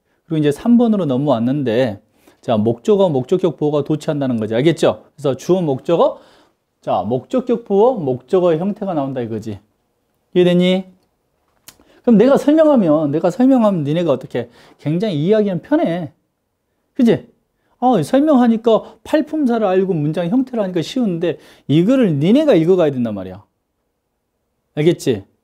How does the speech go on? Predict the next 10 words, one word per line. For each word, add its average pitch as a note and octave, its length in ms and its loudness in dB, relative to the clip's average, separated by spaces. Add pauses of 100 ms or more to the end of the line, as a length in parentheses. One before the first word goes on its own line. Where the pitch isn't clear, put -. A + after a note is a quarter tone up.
(160)
내가 F3 180 2
방금 D#3+ 260 0
뭐라 C#3+ 160 2
했어? A#2+ 260 -6 (240)
엑스레이는 F3+ 1040 -2 (240)
물건을 E3+ 580 0 (200)
토-, F#3+ 240 -6
투과하고요. F3 840 -2 (440)
어떻게? D3+ 580 -4 (360)
자, A2 360 0